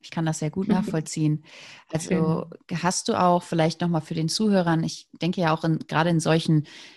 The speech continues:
Speaker 1: Völkern, in solchen Stämmen ist da ja nochmal eine ganz andere Verbindung. Und wie ich auch in deinem Buch entnehmen darf, haben da die Kinder auch schon, auch die Kinder schon im frühen Alter damit angefangen. Ab wie vielen Jahren wird denn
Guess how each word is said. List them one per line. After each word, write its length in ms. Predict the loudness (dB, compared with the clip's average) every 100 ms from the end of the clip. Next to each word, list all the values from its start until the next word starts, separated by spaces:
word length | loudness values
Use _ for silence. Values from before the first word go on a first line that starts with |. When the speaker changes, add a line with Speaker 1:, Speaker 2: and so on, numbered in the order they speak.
| _ _
Speaker 1:
Völkern, 420 | 2 2 4 2
in 80 | 2
solchen 240 | 2 2
Stämmen 580 | 2 4 4 4 2 -2 _
ist 220 | -8 0
da 100 | 2
ja 140 | 4 4
nochmal 280 | 4 4
eine 120 | 4 4
ganz 260 | 4 2
andere 360 | 2 2 2 0
Verbindung. 560 | 0 4 4 6 4
Und 180 | 2 2
wie 80 | 0
ich 140 | 0
auch 100 | 0
in 80 | 2
deinem 180 | 2 2
Buch 160 | 0 -2
entnehmen 360 | -2 0 0
darf, 240 | 2 0 -2 -20 -10 0
haben 120 | 2
da 120 | 4
die 80 | 2
Kinder 340 | 2 6 6
auch 100 | 6
schon, 300 | 4 2 0
auch 160 | 0 -4
die 160 | -8 -4
Kinder 380 | 4 6 6
schon 160 | 4 2
im 100 | 2
frühen 320 | 4 6 6
Alter 320 | 6 4 4
damit 280 | 4 4 2
angefangen. 460 | 2 2 0 0 0
Ab 140 | 2
wie 80 | 0
vielen 180 | 2 4
Jahren 380 | 6 6 6 4
wird 180 | 4 6
denn 200 | 6